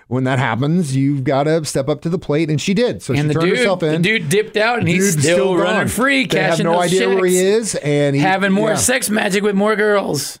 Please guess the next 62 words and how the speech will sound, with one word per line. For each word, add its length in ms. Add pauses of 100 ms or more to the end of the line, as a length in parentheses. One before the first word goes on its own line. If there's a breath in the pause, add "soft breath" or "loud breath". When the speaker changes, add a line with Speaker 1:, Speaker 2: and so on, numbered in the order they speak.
Speaker 1:
Hey, 200
man, 320
if 180
he's 220
fifty 320
million 260
dollars 320
richer, 360
I'm 120
sure 200
that'll 220
go 220
for 100
the 80
rest 220
of 60
his 120
life. 420 (460 loud breath)
Speaker 2:
Abracadabra. 1120
Speaker 1:
<laughs> 60 (120)
This 160
is 360
Dark 220
Side 280
of 60
the 100
Stream. 500
I 380
hope 180
you're 120
watching 400
us 160
on 180
the, 260
on 300
the 160
stream 380
because, 380
uh, 40
Speaker 2:
I'm 160
doing 200
Speaker 1:
Jay's, 40
Speaker 2:
magic 380
right 140
Speaker 1:
Jay's 40
Speaker 2:
now. 160
Speaker 1:
doing 240
Speaker 2:
It's 60
Speaker 1:
magic 200
Speaker 2:
the 60
first 240
Speaker 1:
right 60
Speaker 2:
time 140
Speaker 1:
now. 40
Speaker 2:
we've 80
ever 180
performed 460
magic, 460
uh, 340
mind 220
blowing 180
magic 220